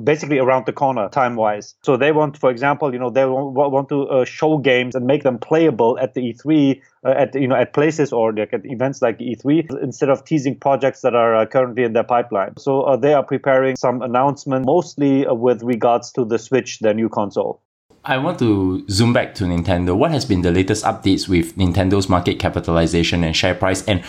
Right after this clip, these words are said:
Speaker 2: what are the factors that are driving their growth at the moment?
Speaker 1: Uh, yes. So, I mean, as we speak now, the market capitalization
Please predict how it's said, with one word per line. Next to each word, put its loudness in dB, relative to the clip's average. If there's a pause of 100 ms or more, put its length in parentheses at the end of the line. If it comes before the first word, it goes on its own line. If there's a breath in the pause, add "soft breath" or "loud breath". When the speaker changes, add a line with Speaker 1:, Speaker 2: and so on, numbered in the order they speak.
(160 loud breath)
Speaker 2:
what 2
are 2
the -2
factors -2
that 2
are -4
driving 2
their 4
growth 0
at 4
the 0
moment? 0 (320)
Speaker 1:
Uh, 4
yes. 0
So, 0
I 2
mean, -4
as -2
we -4
speak -6
now, 2
the 0
market 0
capitalization 0